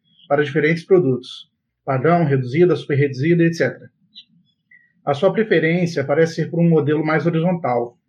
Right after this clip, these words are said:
que incide de uma maneira mais uniforme. Você pode detalhar para nós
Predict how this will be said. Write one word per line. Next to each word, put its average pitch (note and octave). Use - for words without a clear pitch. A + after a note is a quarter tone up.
que D3
incide D3
de C#3
uma D3
maneira D3+
mais D3+
uniforme. C3
Você C3+
pode F3+
detalhar D3+
para C#3
nós B2+